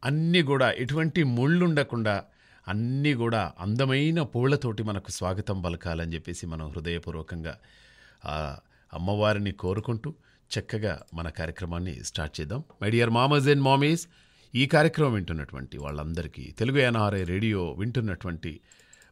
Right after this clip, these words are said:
mamas and mommies అందరికీ హృదయపూర్వకంగా హ్యాపీ న్యూ ఇయర్ తెలియజేస్తున్నాము. తెల్లారిందో ఈ మామ అనే తరపు నుండి, అలాగే తెలుగు ఎన్ఆర్ఐ రేడియో తరపు నుండి. So, ఏం సంగతి?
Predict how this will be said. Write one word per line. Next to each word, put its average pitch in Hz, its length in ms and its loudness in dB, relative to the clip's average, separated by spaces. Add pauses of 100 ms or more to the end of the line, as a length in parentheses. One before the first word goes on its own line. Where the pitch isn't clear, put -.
mamas 101 460 2
and 85 100 -2
mommies 85 380 -2 (160)
అందరికీ 92 440 -6
హృదయపూర్వకంగా 107 1080 -2 (100)
హ్యాపీ 120 480 -2
న్యూ 110 500 0
ఇయర్ 127 400 2
తెలియజేస్తున్నాము. 80 880 -4 (420)
తెల్లారిందో 85 560 0
ఈ 80 120 -4
మామ 82 360 -4
అనే 92 200 -4
తరపు 85 280 -8
నుండి, 120 260 -6
అలాగే 76 440 -8 (400)
తెలుగు 82 180 -4
ఎన్ఆర్ఐ 67 460 -8
రేడియో 64 300 -12
తరపు - 260 -16
నుండి. 64 160 -14 (880)
So, 107 120 -2
ఏం 117 180 4
సంగతి? 156 540 4